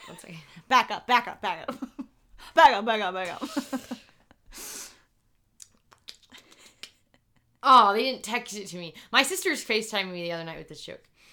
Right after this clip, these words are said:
Speaker 1: It, uh, okay.
Speaker 2: Why was nineteen afraid of
Speaker 1: Why was twenty afraid of twenty-one? No.
Speaker 2: Twen-, twenty afraid of twenty-two?
Speaker 1: Let's call Jackie.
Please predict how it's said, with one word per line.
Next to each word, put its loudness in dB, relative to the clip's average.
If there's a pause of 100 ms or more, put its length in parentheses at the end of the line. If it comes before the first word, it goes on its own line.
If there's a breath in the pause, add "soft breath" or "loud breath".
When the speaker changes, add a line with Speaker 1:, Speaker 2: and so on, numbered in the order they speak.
(240 soft breath)
Speaker 1:
It, -8
uh, 0 (180)
okay. -16 (180)
Speaker 2:
Why -10
was -10
nineteen -12
afraid -10
of -10 (720)
Speaker 1:
Why 6
was -6
twenty -2
afraid -6
of -20
twenty-one? -14 (460)
No. -10 (540)
Speaker 2:
Twen-, -12 (280)
twenty -6
afraid -8
of -8
twenty-two? -8 (800)
Speaker 1:
Let's -8
call -2
Jackie. -10